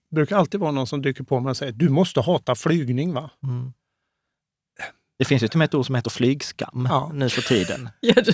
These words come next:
Speaker 3: har skrivit där, jag har inte hört det, men
Speaker 1: Och
Speaker 2: Jo.
Speaker 1: vilket,
Speaker 3: Ja.
Speaker 1: vilket, och jag tror att vi, skam är ett väldigt kraftfullt, eh,
Speaker 3: Mm.
Speaker 1: sätt att få folk att ändra sig, så det är
Speaker 2: Ja.
Speaker 1: väl inte så dumt
Speaker 2: Ja.
Speaker 1: egentligen. Men när man sitter och tittar på det här och ma-, och man gör, jag vet inte om ni såg, eh,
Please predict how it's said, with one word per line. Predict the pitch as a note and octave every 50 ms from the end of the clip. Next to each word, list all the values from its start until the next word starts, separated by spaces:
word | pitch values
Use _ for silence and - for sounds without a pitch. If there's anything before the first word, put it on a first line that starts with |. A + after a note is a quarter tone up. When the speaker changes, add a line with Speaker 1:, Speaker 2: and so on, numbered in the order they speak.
| - -
Speaker 3:
har | G#3+ -
skrivit | - - - E3+ E3+ F3+ F3 F3 -
där, | - D#3 D#3+ E3 -
jag | - E3
har |
inte | E3 E3+ F#3
hört | F3 D#3+ D#3+ E3 - _
det, | -
men | - E3+ E3 F3 G3
Speaker 1:
Och | G3+ F3
Speaker 2:
Jo. | F3+ C#3+ C#3+
Speaker 1:
vilket, | E3+ E3+ E3 D3+ - F#3+
Speaker 3:
Ja. | F3+
Speaker 1:
vilket, | F3 D#3+ C#3 - D#3 - - - _ - F#3 D#3+ G#3+ F3 E3 F3+ - -
och | D4 A3 G3+
jag | F#3 F3
tror | - - G3+
att | D3+ - F3+
vi, | F3 - - D#3+
skam | - - - - D3 B2+ E3 A3+
är | A#3+ A3
ett | F3+ -
väldigt | G3 F#3 C#3+ C3 -
kraftfullt, | - - F3 - - - - - C#3+ C3+ C#3 C3+ _ _ _ -
eh, | E3
Speaker 3:
Mm. | D#3 F#3 F3+ F3+
Speaker 1:
sätt | F#3+ A#3 - C#3+ G#2+ - _ -
att | D3 -
få | - D3+
folk | C#3 - D3+ C#3 -
att | D#3+
ändra | F3+ E3 C#3 B2 B2+
sig, | - A#3+ G#3
så | - -
det | D#3 C#3+
är |
Speaker 2:
Ja. | C#3
Speaker 1:
väl | D#3+ A3
inte | C4 A#3 - A#2+
så | A2+
dumt | B2+ B2 A2+ - C#3 _ - - _ _
Speaker 2:
Ja. | _ B2+ B2 A#2+
Speaker 1:
egentligen. | G#3+ E3+ D#3 C#3+ C#3 D3+ - - - D#3 C#3+ _ _ _ _ _ _ _ - _ _ _ _ _ _ _
Men | E3+ D#3 E3 F3+ - _ _ _ _ _ _ _
när | F#3+ F3
man | E3+ F3 E3+
sitter | - F#3+ F3 - F#3
och | E3+ -
tittar | - G#3 F3+ _ _ - C#3+
på | - G3+
det | A3
här | G#3 F#3 C#3 B2
och | C3 D3 D3+
ma-, | D3+ D3 D3+ -
och | - D#3
man | D3 D3+ D3
gör, | C#3 C#3+ E3 F#3+ F#3
jag | E3+ D#3+ D#3+
vet | D#3+ E3+ -
inte | F#3+ E3+ - D3
om | C#3+
ni | D3 C#3+
såg, | - - D3 B2+ B2 B2+ C3+ C3+
eh, | B2+ B2 C3+ C#3